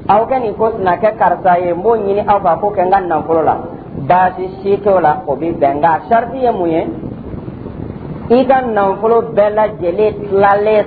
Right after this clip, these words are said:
saba ye, i ka sarangana in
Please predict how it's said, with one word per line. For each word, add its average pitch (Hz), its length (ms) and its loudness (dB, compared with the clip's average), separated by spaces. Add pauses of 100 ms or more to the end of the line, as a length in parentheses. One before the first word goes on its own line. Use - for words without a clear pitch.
(100)
saba 160 380 4
ye, 185 180 2 (1800)
i 196 100 4
ka 190 100 2 (180)
sarangana 151 540 0
in 175 120 0